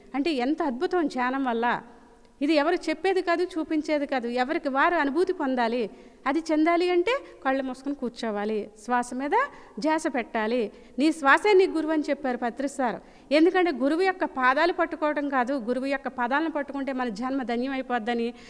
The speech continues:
మరి సమస్త గురుమండలి చెప్తున్నారు. మనం నేర్చుకోవాల్సింది అదే, ఆచరణలో పెట్టాలి.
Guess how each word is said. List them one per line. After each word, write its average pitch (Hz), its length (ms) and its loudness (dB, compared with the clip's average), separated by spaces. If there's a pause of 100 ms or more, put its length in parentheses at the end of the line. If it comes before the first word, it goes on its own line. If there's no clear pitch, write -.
(160)
మరి 262 140 0
సమస్త 285 440 2
గురుమండలి 339 520 4
చెప్తున్నారు. 247 600 -4 (300)
మనం 269 200 0
నేర్చుకోవాల్సింది 311 680 0
అదే, 262 140 2 (200)
ఆచరణలో 294 460 0
పెట్టాలి. 220 640 -2